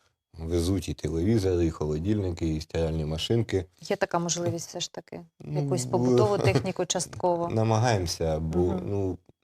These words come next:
Speaker 1: пріоритет все ж таки надається людям. Як
Speaker 2: Мгм.
Speaker 1: веземо велику родину, то, ну, там, зрозумійте, це ж транспорт. Е,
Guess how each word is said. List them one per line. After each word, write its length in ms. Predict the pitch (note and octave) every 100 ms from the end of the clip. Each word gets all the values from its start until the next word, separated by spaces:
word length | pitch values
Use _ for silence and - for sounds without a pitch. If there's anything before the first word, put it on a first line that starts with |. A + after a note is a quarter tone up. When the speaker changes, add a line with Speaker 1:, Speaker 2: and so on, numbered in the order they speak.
| - _ _ _ _ - - _
Speaker 1:
пріоритет 480 | F#2 F#2+ F#2+ A#2 -
все 140 | -
ж 80 | -
таки 220 | F#2 -
надається 540 | G2 F#2 F#2+ F#2+ - F#2
людям. 380 | A2 F2 D2+
Як 160 | D2+ -
Speaker 2:
Мгм. 180 | G#2 D#2
Speaker 1:
веземо 360 | E2+ E2+ F2+
велику 360 | E2+ F2+ E2+ F2
родину, 460 | F2 F2 G#2+ F#2 D#2+ - _ _ _ _ _ _ - -
то, 240 | E2 E2
ну, 200 | D#2+ E2
там, 380 | D#2 D#2+ D#2 D#2 E2 D#2+ D#2
зрозумійте, 580 | D#2+ E2 E2 D2 -
це 120 | D2+ -
ж 100 | -
транспорт. 400 | F2 E2+ E2 - _ _ _ _ _ -
Е, 280 | E2 E2+